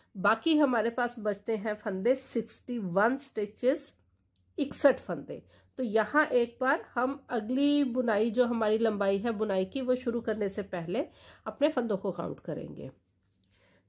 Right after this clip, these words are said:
तो ये मैं दो दो करके अपने फंदे काउंट करूँगी। दो, चार, छः, आठ, दस, बारह, चौदह, सोलह, अठारह, बीस, बाईस, चौबीस,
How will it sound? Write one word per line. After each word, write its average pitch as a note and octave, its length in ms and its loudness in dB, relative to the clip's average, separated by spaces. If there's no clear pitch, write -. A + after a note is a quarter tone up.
तो A3 60 -4
ये A3 220 6
मैं C#4+ 380 0
दो G#3+ 220 6
दो C4+ 120 6
करके C4 240 2
अपने B3+ 180 0
फंदे A#3 240 0
काउंट A3 280 0
करूँगी। F3 540 -2
दो, G3+ 640 2
चार, F#3+ 500 0
छः, F#3+ 560 -2
आठ, F#3 520 -2
दस, G3 760 -2
बारह, F3+ 540 0
चौदह, F#3+ 680 -4
सोलह, F#3+ 680 -2
अठारह, G3+ 500 -2
बीस, G3 640 -4
बाईस, F3 640 0
चौबीस, F#3 680 -2